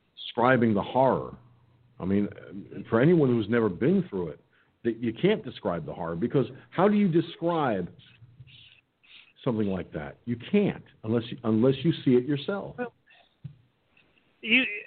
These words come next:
Speaker 2: I mean, I've never been involved in anything like that, thank <laughs> God. Okay, but I've had to pull my gun on more than one occasion.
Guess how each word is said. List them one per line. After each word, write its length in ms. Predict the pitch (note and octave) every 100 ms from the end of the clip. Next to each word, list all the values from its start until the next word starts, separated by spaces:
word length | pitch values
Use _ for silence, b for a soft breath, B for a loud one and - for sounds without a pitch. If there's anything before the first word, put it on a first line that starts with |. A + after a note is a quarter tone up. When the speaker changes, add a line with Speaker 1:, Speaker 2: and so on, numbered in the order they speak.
| G3+
Speaker 2:
I 60 | G3
mean, 300 | G3+ G3 F#3+ _ _ -
I've 180 | F#3+ A3
never 220 | G#3+ F3+
been 200 | E3 F3+
involved 500 | D3+ C3 D#3 E3 D#3
in 80 | D#3+
anything 340 | E3 D#3+ E3
like 200 | D3+ D3+ -
that, 200 | D#3+ E3+
thank 240 | C#3 C#3 A#2 -
<laughs> 120 | -
God. 240 | E3 A#2+ - _ _ _ _ _ _ _ -
Okay, 340 | D3+ D#3+ D3+
but 400 | C#3+ B2+ E3+ D3+ -
I've 240 | D#3 D#3+ -
had 280 | F3+ F#3
to 80 | D#3
pull 260 | - F3 E3
my 220 | D#3+ D3
gun 480 | C3 E3 D#3 B2 A#2 _ _ _ _ _ D#3 D#3 D3
on 180 | D3 C#3+
more 240 | D3+ D3+
than 120 | C#3
one 180 | C#3 C3+
occasion. 460 | - D3+ D3 C3+